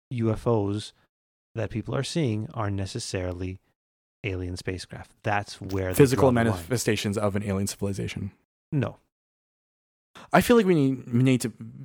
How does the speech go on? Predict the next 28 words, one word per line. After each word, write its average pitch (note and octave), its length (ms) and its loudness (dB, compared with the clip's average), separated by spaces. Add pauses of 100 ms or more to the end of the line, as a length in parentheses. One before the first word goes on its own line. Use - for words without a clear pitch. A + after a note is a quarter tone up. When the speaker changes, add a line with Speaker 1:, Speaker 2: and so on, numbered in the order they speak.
Speaker 2:
put D3+ 140 6
a C#3 60 6
bit B2+ 120 4
of A#2 60 4
lid, A#2 220 2
uh, G#2+ 180 0
a A2 40 -2
little A2+ 180 2
bit A2 100 2
of G#2 60 0
a G#2+ 40 0
lid G#2 240 0
here G2+ 260 -2
for, G2 360 0
uh, F#2+ 80 0
the F#2+ 120 -2
E G#2+ 160 0
T - 160 -2
H, G2+ 140 -2
the G#2+ 80 -2
extraterrestrial G2+ 500 -4
hypothesis, G2 440 -2
for - 160 -4
the G2+ 80 -2
moment. G2+ 580 -2
Um, G2+ 560 -4
and A#2+ 100 2
I, B2 140 2